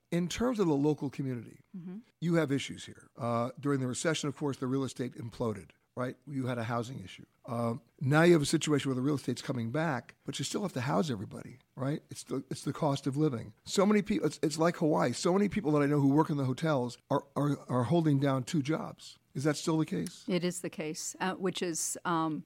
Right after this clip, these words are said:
Speaker 2: it, it, it's a challenge for, it's a challenge when you have employees who are service providers, and we will see that, um, many of them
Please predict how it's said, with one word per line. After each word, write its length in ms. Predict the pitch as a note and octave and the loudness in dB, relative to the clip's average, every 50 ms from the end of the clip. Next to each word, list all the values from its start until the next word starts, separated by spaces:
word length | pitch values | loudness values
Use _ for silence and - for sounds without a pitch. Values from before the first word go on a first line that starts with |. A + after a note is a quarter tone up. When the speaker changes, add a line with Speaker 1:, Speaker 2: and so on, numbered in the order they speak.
| _ - | _ -14
Speaker 2:
it, 200 | - - - - - - | -10 -10 -10 -6 -2 -2
it, 140 | G#3 G#3 - | -2 0 0
it's 160 | G#3 F#3+ - | -2 -2 0
a 60 | A3 G3+ | 0 -2
challenge 580 | - - A3 F3+ A3 B3 - - - - - | -2 0 0 0 0 0 -2 -6 -10 -10 -6
for, 180 | - G3+ F#3+ - | -4 -2 -2 0
it's 200 | - F#3+ - G#3+ | 0 0 0 0
a 40 | - | -2
challenge 460 | - - A3+ G#3 G#3+ G#3+ G#3+ G3+ - | 2 4 4 4 4 2 0 -2 -4
when 320 | G3+ G3 F#3+ F#3+ F#3 F3 - | -4 -2 -2 -2 -4 -4 -4
you 280 | - F#3 F#3 F#3+ F#3+ | -4 -4 -4 -4 -4
have 480 | F#3 F3+ G#3 F3+ F3 F3+ F3+ E3+ D#3+ - | -2 0 2 4 4 4 2 0 -2 -2
employees 760 | F3 E3+ F3 - _ - - - F#3 F#3 F3+ F3 F3 F3 - | -2 -2 -2 -4 _ -12 -6 -2 0 0 0 0 0 -2 -2
who 140 | - F3 D#3+ | -2 -2 -2
are 120 | D#3+ D#3+ | -2 -4
service 440 | - - - G3+ F#3+ F3+ F3+ F#3 - | -4 -4 -2 0 0 0 -2 -4 -6
providers, 800 | - - F#3 D3+ D3 D3+ D3 D3 C#3+ - D3+ E3 G#3 - - - - | -6 -6 -6 -4 -2 -2 -2 -2 -4 -4 -6 -6 -6 -8 -10 -8 -4
and 320 | F#3+ F3+ F3+ F3+ F3+ F3+ E3 | -2 0 2 2 2 0 0
we 200 | E3 F3+ F#3+ F#3+ | 0 0 0 0
will 220 | F3+ F3 F3+ F3+ | 0 0 -2 -2
see 400 | F3+ - - - F#3 F3 F3 E3+ | -2 -4 -2 0 0 0 0 -2
that, 560 | D3+ D#3+ D#3+ D3+ D3 D3 D3+ - - - - - | -2 -2 0 2 2 0 0 -4 -6 -10 -8 -4
um, 280 | - E3 D#3+ D#3+ D#3+ - - | -2 0 0 0 -2 -4 -2
many 320 | F#3 E3+ F3 F3 F#3 F#3 | 0 0 0 0 0 -2
of 80 | F3+ E3 | -2 -2
them 260 | G3 F3+ G3+ B3 C4 | -2 -4 -4 -4 -4